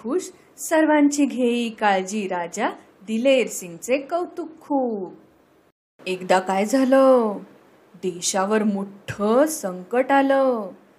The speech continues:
बलासूर नावाच्या राक्षसाने राजकन्येला रात्रीत पळवलं.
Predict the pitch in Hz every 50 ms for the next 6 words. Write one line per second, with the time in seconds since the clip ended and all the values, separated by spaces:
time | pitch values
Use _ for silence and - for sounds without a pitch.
0 | _ _ _ _ _ _ _ _ _ _ _ - 180 _ - 180 170 175 185 -
1 | 339 - 277 269 247 247 240 220 214 220 220 220 226 214 208 202 185 170 233 226
2 | - - 226 220 214 196 175 170 170 170 185 226 302 370 - - - _ _ _
3 | _ - - - 170 170 170 - - - 208 196 196 196 185 180 180 196 220 247
4 | 247 220 - 175 175 - - - 220 277 285 - - - 277 269 269 262 254 254
5 | 254 247 240 233 233 220 208 190 185